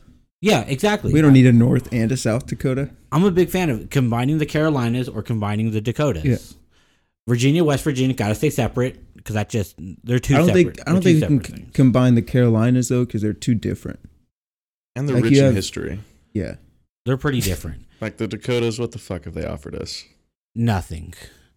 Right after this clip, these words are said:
Speaker 1: You might as well just lump Montana in there as well.
Speaker 3: Okay, well, I think
Speaker 1: And we can
Speaker 3: Montana
Speaker 1: add
Speaker 3: is
Speaker 1: more
Speaker 3: just,
Speaker 1: states.
Speaker 3: is just dope.
Speaker 2: What would we add? What else would we add? Canada? We can just
Speaker 1: Washington, D C would get its statehood.
Speaker 2: We'll just add Canada.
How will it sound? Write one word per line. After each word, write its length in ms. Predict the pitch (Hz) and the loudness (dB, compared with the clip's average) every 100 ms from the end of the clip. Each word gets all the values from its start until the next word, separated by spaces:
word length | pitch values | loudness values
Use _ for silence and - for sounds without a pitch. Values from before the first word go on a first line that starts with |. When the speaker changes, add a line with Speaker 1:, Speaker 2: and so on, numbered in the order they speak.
| _ 110 123 | _ -16 -2
Speaker 1:
You 180 | 147 | 2
might 140 | 160 202 | 2 2
as 40 | |
well 80 | 208 | 0
just 100 | 151 | 0
lump 160 | 143 131 | -2 0
Montana 420 | 120 98 107 113 | -2 -4 -4 -4
in 120 | 90 | -4
there 160 | 87 85 | -4 -6
as 100 | 85 | -8
well. 440 | 90 95 87 - _ _ _ _ - | -8 -6 -8 -12 _ _ _ _ -10
Speaker 3:
Okay, 240 | 104 98 | -6 -6
well, 180 | - 107 | -4 -4
I 80 | 113 | -4
think 300 | 170 143 113 | -6 -6 -2
Speaker 1:
And 160 | 135 | 2
we 80 | 147 | 4
can 80 | 151 | 4
Speaker 3:
Montana 220 | 104 95 | 0 -4
Speaker 1:
add 60 | 107 | -6
Speaker 3:
is 100 | 92 | -4
Speaker 1:
more 120 | 92 113 | -4 -4
Speaker 3:
just, 80 | |
Speaker 1:
states. 460 | - 82 78 - - | -6 -8 -10 -20 -18
Speaker 3:
is 160 | 98 - _ | -16 -18 _
just 240 | - 80 - _ _ | -14 -14 -16 _ _
dope. 240 | 82 82 - | -10 -6 0
Speaker 2:
What 60 | |
would 180 | 123 117 | 2 2
we 160 | 110 98 | 2 0
add? 180 | 98 113 | -4 -4
What 140 | 117 | -4
else 180 | 117 - | -4 -4
would 100 | 110 | -4
we 120 | 104 | -4
add? 200 | 110 117 - _ _ _ _ - | -4 -8 -12 _ _ _ _ -6
Canada? 320 | 110 127 139 - _ _ - | -2 -2 -4 -8 _ _ -4
We 80 | 135 | 0
can 60 | 131 | 2
just 40 | |
Speaker 1:
Washington, 380 | 117 151 131 127 | 2 0 0 0
D 140 | 110 | 0
C 160 | 104 110 | -2 -4
would 100 | 98 | -4
get 140 | 92 | -6
its 160 | 90 - | -8 -12
statehood. 320 | 90 85 98 | -14 -4 2
Speaker 2:
We'll 80 | 135 | 2
just 180 | 127 - | 2 0
add 420 | 127 104 95 - | -2 -2 -6 -8
Canada. 440 | 110 92 98 107 | -6 -4 -6 -10